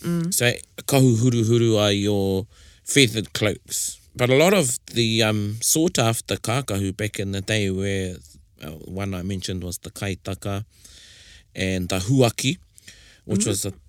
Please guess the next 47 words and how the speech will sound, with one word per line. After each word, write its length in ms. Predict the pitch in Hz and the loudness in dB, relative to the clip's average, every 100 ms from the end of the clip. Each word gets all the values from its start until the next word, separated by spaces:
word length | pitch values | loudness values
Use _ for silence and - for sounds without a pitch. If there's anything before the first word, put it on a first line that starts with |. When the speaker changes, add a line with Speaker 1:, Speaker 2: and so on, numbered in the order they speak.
| _ | _
Speaker 2:
type 280 | 135 131 - | 2 2 0
of 200 | 98 - | -6 -4
kaitaka 440 | 113 104 101 104 | -4 -2 -4 -6
that 200 | 98 95 | -6 -6
had, 260 | 98 95 98 | -6 -6 -6
like, 180 | 98 - | -6 -6
a 80 | |
double 360 | 92 113 104 101 | 0 0 0 -4
border. 420 | 92 113 147 190 - - - - - | -4 -2 0 -2 -4 -16 -20 -20 -6
It 60 | 110 | 0
looked 160 | 123 - | 2 4
Speaker 1:
Oh, 40 | |
Speaker 2:
like, 360 | - 415 185 269 | 4 4 2 0
Speaker 1:
okay. 240 | - 180 | 0 4
Speaker 2:
yeah, 140 | 147 147 | 6 8
when 140 | 170 | 8
you 100 | 180 | 8
had 140 | 147 135 | 8 6
it 60 | |
on, 100 | 147 123 | 4 2
it's 80 | |
pretty 280 | - 170 151 - | 2 2 2 2
cool. 340 | 156 131 107 95 | 4 4 2 -4
Uh, 80 | 98 | -4
Speaker 1:
Yeah. 200 | 196 190 | 0 2
Speaker 2:
you 80 | 113 | 2
know, 160 | 110 | 2
I've 80 | 110 | 2
seen 320 | - 131 120 110 | 2 2 2 2
them 380 | 107 101 104 - | 2 0 -2 -4
in, 360 | 101 98 95 - | -4 -2 -4 -4
uh, 140 | 98 | -4
museum 500 | 98 104 101 98 107 | -2 -2 -2 -2 -4
collections 560 | 104 104 113 - 101 92 | -4 -4 -4 -4 -6 -6
and 160 | 92 92 | -8 -6
things. 420 | 92 92 101 - - - - - - - _ | -6 -6 -6 -12 -20 -20 -20 -20 -20 -20 _
And 260 | 98 98 98 | -2 0 4
when 220 | 123 143 | 6 6
it's 180 | 123 - | 6 4
on, 380 | 143 123 117 113 - | 6 6 4 -2 -2
the 120 | - | 0
border 420 | 101 147 175 151 | 4 6 8 8
at 120 | 127 - | 6 4
the 60 | |
bottom 440 | 113 123 135 110 107 | 2 4 6 4 2
of 220 | 104 - - | 0 -4 -4
the 500 | 98 98 98 95 | -2 0 0 -2